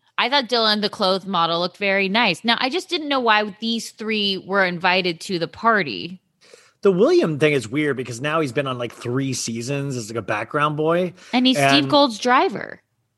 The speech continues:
Speaker 2: Yeah. <laughs>
Speaker 1: And it's like, and I'm, I know. And, like, the, the previous seasons, I felt like Ramona, it, there was, like, something that had happened at one point, but now it's like, why does he keep showing up?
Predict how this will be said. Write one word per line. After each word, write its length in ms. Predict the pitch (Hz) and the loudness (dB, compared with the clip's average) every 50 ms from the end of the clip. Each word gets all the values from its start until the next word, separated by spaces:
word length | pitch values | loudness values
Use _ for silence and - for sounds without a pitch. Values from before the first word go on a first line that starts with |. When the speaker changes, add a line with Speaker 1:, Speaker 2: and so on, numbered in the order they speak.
| _ _ _ _ _ _ _ _ _ _ _ _ _ _ _ _ _ _ _ | _ _ _ _ _ _ _ _ _ _ _ _ _ _ _ _ _ _ _
Speaker 2:
Yeah. 280 | 110 117 147 - - - - _ _ _ _ _ _ _ - | -8 -6 -6 -6 -6 -10 -18 _ _ _ _ _ _ _ -16
<laughs> 680 | - - - - - - - _ _ - - - - - 277 277 269 - - - 277 196 - - - 277 214 262 | -16 -14 -14 -20 -20 -20 -20 _ _ -20 -20 -20 -4 2 2 2 2 0 2 2 2 2 2 -4 -4 0 2 2
Speaker 1:
And 160 | 285 277 285 | 4 4 4
it's 300 | 277 269 247 240 - - | 2 2 0 -4 0 2
like, 420 | 285 269 262 247 233 - - - - _ - | 4 6 6 6 4 2 -2 -12 -14 _ 0
and 160 | 269 294 294 | 4 4 4
I'm, 280 | 247 262 302 294 285 - - | 4 4 2 2 0 0 0
I 140 | 285 302 | 0 2
know. 180 | 320 339 349 302 | 4 4 4 6
And, 180 | 240 247 247 262 | 4 4 2 0
like, 180 | 277 269 - | 0 0 0
the, 120 | 294 254 - _ _ _ - | -4 -4 -4 _ _ _ -4
the 100 | 277 269 | -4 -4
previous 460 | - - 381 453 466 440 415 320 - | -2 0 0 2 4 2 0 0 0
seasons, 380 | - 247 233 220 220 220 202 | -4 -4 -4 -2 -4 -2 0
I 100 | 220 220 208 | 0 0 0
felt 260 | - 247 240 254 202 | 2 2 2 2 4
like 240 | 240 214 202 196 - | 2 2 2 2 -2
Ramona, 580 | 190 202 208 196 190 190 214 233 233 226 202 - - _ _ _ | -4 -4 -2 -2 -2 -2 -2 -2 -2 -2 -4 -6 -10 _ _ _
it, 200 | - 214 185 170 | -4 -4 -2 0
there 120 | 220 208 208 | 2 2 2
was, 120 | 202 190 | 2 0
like, 100 | 208 190 | -2 -4
something 320 | - - 254 302 311 453 427 | 0 0 0 0 0 -2 -2
that 120 | 440 415 320 | 0 0 0
had 80 | 254 | 0
happened 320 | 247 240 208 208 - 220 208 | 2 2 2 2 2 0 0
at 80 | 185 160 | 0 0
one 220 | 180 190 202 208 | 0 0 0 0
point, 220 | 196 220 196 170 165 | 0 -2 -2 0 0
but 120 | 214 202 | -2 -2
now 220 | 208 233 247 233 - | 0 0 0 0 -2
it's 120 | 220 - | -4 -6
like, 120 | 247 226 220 | -6 -6 -4
why 200 | 214 208 226 254 | -6 -6 -6 -6
does 140 | 302 320 - | -8 -10 -10
he 140 | - 320 | -12 -12
keep 380 | 302 - - - - 214 208 - | -12 -12 -16 -12 -10 -10 -10 -10
showing 580 | - - - - 208 190 185 175 170 156 156 170 | -12 -12 -8 -6 -6 -6 -6 -6 -6 -8 -8 -8
up? 240 | 190 185 - - | -8 -10 -10 -12